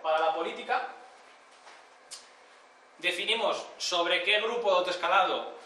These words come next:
esta política es efectiva, ¿vale? Que es el que hemos creado antes. Decimos el ajuste. El ajuste quiere decir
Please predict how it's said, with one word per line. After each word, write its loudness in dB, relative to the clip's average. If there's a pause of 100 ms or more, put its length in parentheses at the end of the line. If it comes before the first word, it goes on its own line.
(100)
esta -2
política -4
es -6
efectiva, -4 (180)
¿vale? -8
Que -10
es -12
el -12
que -16
hemos -12
creado -4
antes. -4 (1500)
Decimos 0
el 2
ajuste. 0 (380)
El -10
ajuste -4
quiere 2
decir -6